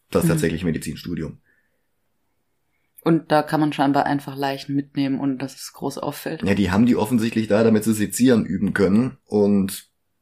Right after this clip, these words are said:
Speaker 2: Trotzdem.
Speaker 1: ich weiß nicht, ob die gut genug bewacht sind, äh, ob sowas häufiger <laughs> vorkommt.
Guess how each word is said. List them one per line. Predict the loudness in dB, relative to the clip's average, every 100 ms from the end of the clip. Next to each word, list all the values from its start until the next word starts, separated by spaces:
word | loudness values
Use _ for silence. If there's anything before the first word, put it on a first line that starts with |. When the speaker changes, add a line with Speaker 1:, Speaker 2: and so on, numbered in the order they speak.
| _ _ -20
Speaker 2:
Trotzdem. | -20 -2 0
Speaker 1:
ich | 2
weiß | 0
nicht, | 0 -2
ob | 0
die | 2
gut | 2
genug | 2 2
bewacht | 0 -2 -4 0
sind, | 2 2 0 0
äh, | 0 0 -4 -10 _ _ _ -14 -14 -14 _ _ _ _
ob | -10 -4
sowas | 0 2 4
häufiger | 2 2 -4
<laughs> |
vorkommt. | 0 2 4 4 4 2 -4